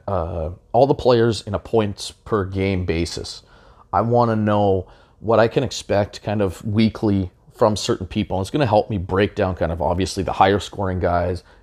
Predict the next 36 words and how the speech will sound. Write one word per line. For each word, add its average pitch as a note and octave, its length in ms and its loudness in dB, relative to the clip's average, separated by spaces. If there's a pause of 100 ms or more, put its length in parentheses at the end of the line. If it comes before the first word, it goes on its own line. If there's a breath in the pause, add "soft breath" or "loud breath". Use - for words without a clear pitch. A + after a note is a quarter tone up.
and F#2 100 -6
then G2 80 0
the G2 80 2
lower G2 240 4
scoring F#2 400 -6
guys, F2 300 -6 (440 soft breath)
uh, - 180 -12 (260)
because - 280 -6
you F#2+ 120 4
wanna F#2 160 4
target F#2+ 320 2
the - 80 0
higher F#2 240 4
scoring C#3 360 0
guys. D#2+ 300 -6 (460 soft breath)
And A#2 120 0
then D#3 120 4
within C3+ 240 4
each B2 260 -2
tier, G2+ 600 2 (260 soft breath)
I A#2 80 -2
can A#2 160 -4
start - 220 -2
looking G2+ 260 -2
at F2+ 100 -2
the - 60 -8
prices F#2 480 -2
of F#2+ 80 -2
players. E2+ 480 0 (260)
And G2+ 120 -4
that'll A#2+ 240 4
hopefully B2 360 0
narrow G2+ 360 0
down F#2+ 360 2
some F#2 240 -6
guys, F2 540 0